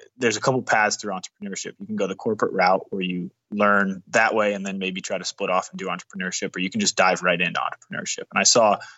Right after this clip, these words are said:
the most accelerated path to learning, to going through that entrepreneurship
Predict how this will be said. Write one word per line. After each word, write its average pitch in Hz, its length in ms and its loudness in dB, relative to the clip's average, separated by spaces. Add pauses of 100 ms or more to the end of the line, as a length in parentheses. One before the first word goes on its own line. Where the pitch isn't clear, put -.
(120)
the 113 80 -4
most 110 200 2
accelerated 104 540 4
path 98 360 2
to 104 80 -8
learning, 104 440 -4 (100)
to 98 80 -8
going 101 280 2
through 98 180 -4
that 90 140 4
entrepreneurship 87 800 -4